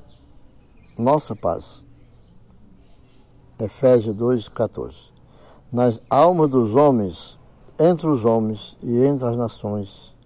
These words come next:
quando a Assíria vier." A Assíria era o inimigo mais temido no tempo de Mi-, de Miqueias, o povo assírio.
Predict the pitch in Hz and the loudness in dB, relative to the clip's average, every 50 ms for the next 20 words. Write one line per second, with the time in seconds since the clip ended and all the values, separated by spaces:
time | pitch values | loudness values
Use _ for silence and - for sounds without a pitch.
0 | - - - - - - - - - - - - - - 139 151 175 196 190 175 | -20 -20 -20 -20 -20 -20 -20 -20 -20 -20 -20 -20 -2 0 2 2 2 2 2 0
1 | 156 - - 143 143 - - 131 117 - - - - 190 190 185 170 160 147 143 | 0 2 2 0 0 0 0 -2 -4 -4 -8 -6 -2 0 2 2 4 2 2 2
2 | 147 120 95 98 98 98 - - - - - - - - _ - - - - - | 0 0 -2 -2 -6 -10 -16 -20 -20 -20 -20 -20 -20 -20 _ -20 -20 -20 -20 -20
3 | - - - - - - - - 127 151 156 147 131 - - - - 196 214 220 | -20 -20 -20 -20 -20 -14 -4 0 2 2 4 2 2 0 -4 -4 0 2 4 4
4 | 208 196 196 180 - - 165 139 147 156 165 156 156 - - _ - - - - | 6 6 4 4 2 0 2 2 4 4 4 2 0 -2 -4 _ -20 -20 -20 -20
5 | - - 175 185 190 190 180 175 165 151 143 131 135 151 175 170 139 139 139 143 | -8 -2 2 4 4 4 4 2 0 0 0 0 0 2 0 0 0 0 0 0
6 | 151 165 180 175 151 - - - 147 127 127 131 147 165 180 180 160 151 143 139 | 0 0 0 -2 -4 -4 -2 0 0 0 2 0 0 0 0 0 -2 -2 -2 -2
7 | 143 139 131 - - - - 143 143 139 127 131 123 120 120 127 123 123 110 - | -2 -4 -4 -8 -8 -4 -2 0 0 0 -2 -4 -6 -4 -4 -2 -4 -4 -6 -10
8 | - - - - - 110 120 135 143 143 - - 120 110 110 120 135 123 98 80 | -16 -20 -18 -10 -6 -4 -4 -2 -4 -6 -6 -2 2 4 4 4 4 2 0 -4
9 | - - - - - - _ _ - - - - _ - _ _ - - - - | -6 -12 -20 -20 -20 -20 _ _ -20 -20 -20 -20 _ -20 _ _ -20 -20 -20 -20
10 | - - - _ _ - - - - - _ - 113 98 - 127 123 117 117 113 | -20 -20 -20 _ _ -20 -20 -20 -20 -20 _ -20 -18 -10 -2 -2 0 2 2 0
11 | 101 - - - - 123 131 123 110 98 - | 0 -4 -8 -10 -6 -4 -4 -4 -4 -6 -10